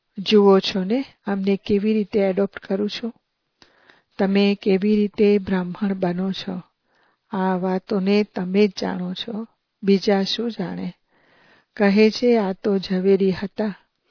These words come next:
આમને તમે બ્રહ્મા કહો છો." તેમને શું ખબર આટલા બ્રાહ્મણ બ્રાહ્મણીઓનો કેવી રીતે જન્મ થશે? એક એક વાતમાં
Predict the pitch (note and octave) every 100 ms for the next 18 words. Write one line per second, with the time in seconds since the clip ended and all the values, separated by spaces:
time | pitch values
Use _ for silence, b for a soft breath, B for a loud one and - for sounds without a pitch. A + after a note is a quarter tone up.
0 | B B B B B B - F#3 F#3+ G3
1 | G#3 G#3 - G3 F#3+ G3 G3+ F#3+ F#3+ F3+
2 | E3+ G3 F#3+ - F#3+ - A#3 - - F#3
3 | - _ _ _ _ _ _ _ _ _
4 | _ _ _ _ G#3+ G3+ G3 G#3 G#3 -
5 | A#3+ B3+ - F#3+ G3+ F#3+ F#3 _ _ -
6 | F#3+ - G#3 G3+ F#3+ G3 F3+ F3+ G3+ G3+
7 | F#3+ F3 F3+ F#3 F#3 F#3 F#3 G3 G#3 _
8 | b b b b b b - G3 F#3+ G3+
9 | G3 F#3 - G3 G3 G3 F3 F3 F#3+ -
10 | F#3+ - F#3 F3+ - _ _ _ b b
11 | b b b b _ _ G#3 G3+ - G3+
12 | F#3+ - F#3+ F#3 - G3 G3+ G3+